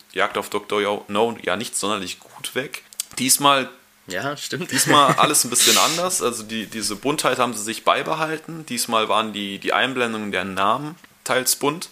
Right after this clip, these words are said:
Speaker 1: und, äh, wirkten wie mit einem Beamer auf, auf, äh, die
Speaker 2: Ja.
Speaker 1: Person projiziert.
Speaker 2: Fand ich, by the way, eine ziemlich coole Idee.
Speaker 1: Ja.
Speaker 2: Irgendwie. Hat, also hat für mich echt was hergegeben und war auch irgendwie diesmal mehr im Thema drin, wenn man am Ende den Film geschaut hat, so.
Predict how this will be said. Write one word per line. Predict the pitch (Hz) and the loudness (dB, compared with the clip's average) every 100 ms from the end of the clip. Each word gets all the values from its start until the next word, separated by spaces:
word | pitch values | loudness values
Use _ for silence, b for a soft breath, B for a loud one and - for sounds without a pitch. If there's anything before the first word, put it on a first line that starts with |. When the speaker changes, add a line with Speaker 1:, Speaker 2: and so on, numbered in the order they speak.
| B B B B B B | B B B B B B
Speaker 1:
und, | 117 113 | -4 -2
äh, | - 104 101 | 0 0 0
wirkten | 104 123 123 120 | 0 0 0 -8
wie | 110 | -4
mit | 123 117 | -6 -2
einem | 113 104 | -4 -4
Beamer | 110 135 139 131 127 | -4 2 6 8 8
auf, | 73 110 110 - - | 6 6 4 -2 0
auf, | 101 107 - - - | 0 0 -4 -10 -10
äh, | 101 98 95 98 - | -6 -4 -4 -8 0
die | |
Speaker 2:
Ja. | 120 | 0
Speaker 1:
Person | 113 98 104 127 131 117 | 2 0 2 4 2 -2
projiziert. | - 101 101 - - 110 135 - - - | -2 0 2 0 0 0 -2 -6 -12 -2
Speaker 2:
Fand | 117 147 | 0 0
ich, | 156 | 2
by | 120 | 4
the | 135 120 | 4 4
way, | |
eine | 135 135 | 4 4
ziemlich | - 147 - | 0 -2 -4
coole | - 156 | -4 -4
Idee. | 107 95 147 | -2 -2 0
Speaker 1:
Ja. | 110 80 - - | 0 0 -8 -2
Speaker 2:
Irgendwie. | 127 160 170 214 - | -2 -2 -8 -10 -6
Hat, | 123 - _ | -8 -8 _
also | - 123 120 | -2 -2 0
hat | 143 - - | -2 -4 -18
für | - | -4
mich | 139 151 - | -2 0 0
echt | 131 | 2
was | 139 - | 0 2
hergegeben | 101 143 151 202 226 - B B B B B _ _ | 2 0 -2 -6 -6 -10 B B B B B _ _
und | - 123 113 - - _ _ _ _ _ _ _ - | -4 -4 -4 -14 -16 _ _ _ _ _ _ _ 0
war | 120 131 | 4 6
auch | 151 | 4
irgendwie | - 135 123 | 0 -4 -2
diesmal | 139 131 | 0 0
mehr | 113 | 4
im | 123 | 2
Thema | 117 135 113 | 2 0 0
drin, | 101 98 | -2 -4
wenn | 98 | -4
man | 92 | -4
am | 73 | -4
Ende | 98 | -4
den | 95 | -4
Film | 95 98 95 | -4 -6 -4
geschaut | 90 92 | -4 -4
hat, | 95 87 | -4 -4
so. | 101 131 | -2 -4